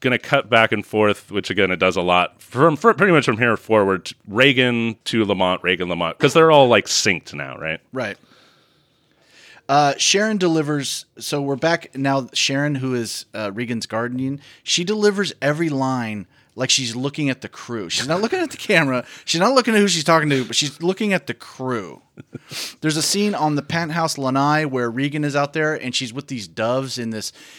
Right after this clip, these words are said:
Speaker 2: and it's supposed to be, like, futuristic looking or, or stylized for the seventies, but it looks like a Lance Burton L A thing, <laughs> like, where the doves magically come out of this thing. <laughs>
Speaker 1: We kinda go back and forth now between Lamont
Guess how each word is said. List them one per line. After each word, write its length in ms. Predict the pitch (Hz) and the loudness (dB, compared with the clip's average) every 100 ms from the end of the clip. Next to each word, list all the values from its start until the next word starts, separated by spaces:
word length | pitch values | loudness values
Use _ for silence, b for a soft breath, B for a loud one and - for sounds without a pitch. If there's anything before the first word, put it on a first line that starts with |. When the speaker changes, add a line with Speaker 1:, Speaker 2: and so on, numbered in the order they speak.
| B B - | B B -2
Speaker 2:
and 120 | 147 | 0
it's 80 | 151 | 0
supposed 180 | 226 208 | 0 0
to 40 | |
be, 180 | 180 151 | 0 -2
like, 260 | 139 135 - | 0 -2 -2
futuristic 580 | - 165 151 147 151 151 | -4 -2 0 0 -2 -2
looking 320 | 147 151 139 | -2 -2 -2
or, 100 | 120 | -2
or 300 | 107 110 104 | -4 -8 -8
stylized 460 | - - 127 135 131 | -8 -2 0 0 -2
for 80 | 120 | -4
the 80 | 104 | -4
seventies, 460 | 127 123 147 151 | -2 -2 -2 -4
but 100 | 147 | -6
it 40 | 139 | -4
looks 220 | 165 - | -4 -2
like 120 | 196 | -4
a 60 | 131 | -4
Lance 320 | 117 131 - | -2 -4 -4
Burton 480 | - 117 123 117 104 | -6 -6 -4 -6 -6
L 240 | 113 117 | -4 -2
A 100 | 120 | -2
thing, 320 | 117 110 104 | -4 -8 -6
<laughs> 0 | |
like, 320 | 120 - 151 | -8 -8 -8
where 140 | 165 147 B B - | -4 -6 B B 0
the 140 | 160 | 2
doves 400 | 135 139 139 135 | 4 4 4 4
magically 460 | 143 139 131 - 143 | 4 4 4 0 0
come 180 | 147 135 | 2 2
out 160 | 123 | 4
of 100 | 131 | 2
this 240 | 131 135 - | 2 2 0
thing. 540 | - 143 147 151 190 147 | -2 -2 0 0 -2 -6
<laughs> 40 | - - - - _ - - - - - - - - - - B B B B - | -8 -10 -10 -14 _ -16 -16 -18 -18 -12 -12 -10 -14 -12 -12 B B B B -4
Speaker 1:
We 140 | 104 | -2
kinda 200 | - 170 | 2 6
go 140 | 165 | 6
back 300 | 123 113 139 | 6 6 6
and 120 | 143 123 | 2 -4
forth 300 | 120 117 101 | 2 2 4
now 160 | 98 | 0
between 420 | 92 - 98 92 | 0 0 -2 0
Lamont 560 | 90 87 87 98 117 123 | 0 0 4 6 4 2